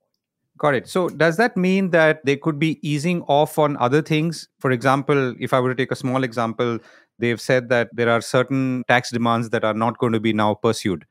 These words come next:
I mean, these are very small, less than twenty-five thousand, less than fifteen thousand.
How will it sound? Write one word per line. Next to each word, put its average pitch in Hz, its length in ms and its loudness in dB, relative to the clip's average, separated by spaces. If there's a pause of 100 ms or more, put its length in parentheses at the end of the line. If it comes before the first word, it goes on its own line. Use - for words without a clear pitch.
(300)
I 117 60 -4
mean, 113 100 -2
these 113 140 -2
are 120 80 4
very 127 160 4
small, 117 300 2
less 110 340 -4
than 123 100 -4
twenty-five 107 380 -2
thousand, 104 320 -2
less 104 160 -2
than 104 160 -6
fifteen 101 240 -10
thousand. 95 300 -8